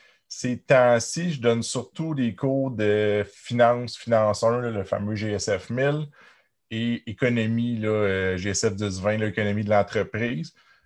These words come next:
Puis je donne les deux cours en français, mais aussi dans la version anglaise. C'est, c'est ça qui me tient occupé le, la plupart du temps. Sinon, je donne quelques cours de, à des planificateurs financiers. Il y a une formation spéciale.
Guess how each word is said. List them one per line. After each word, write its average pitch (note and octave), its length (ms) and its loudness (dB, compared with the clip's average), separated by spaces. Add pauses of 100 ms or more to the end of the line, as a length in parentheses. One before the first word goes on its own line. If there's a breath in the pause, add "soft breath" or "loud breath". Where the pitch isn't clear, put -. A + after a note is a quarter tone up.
(120 soft breath)
Puis G#2 80 -10
je F#2+ 140 -6
donne C3+ 220 6
les B2 140 2
deux B2 300 0
cours C#3 320 0
en G#2+ 200 4
français, A#2 720 0
mais A#2 180 -4
aussi G#2+ 320 -6
dans B2 140 0
la G#2 60 4
version G2+ 460 -4
anglaise. F#2 840 -4 (580 soft breath)
C'est, G2 540 -8
c'est G#2 160 -10
ça B2+ 100 -4
qui B2+ 120 -4
me A#2+ 60 -2
tient B2 180 0
occupé - 280 -4
le, G2 560 -2 (340 soft breath)
la G#2+ 120 -4
plupart A#2 420 2
du G2+ 180 -14
temps. C3 380 -4 (500)
Sinon, C3 320 0
je A#2+ 80 -6
donne B2 180 -2
quelques A#2 340 -4
cours C3 320 -4
de, G2+ 640 -4
à G2 40 0
des G#2+ 120 -6
planificateurs A2+ 580 -2
financiers. A2+ 520 -4
Il A#2+ 60 -6
y A2+ 40 -4
a G#2+ 40 -4
une G#2 100 -6
formation G#2+ 500 -4
spéciale. A2+ 840 0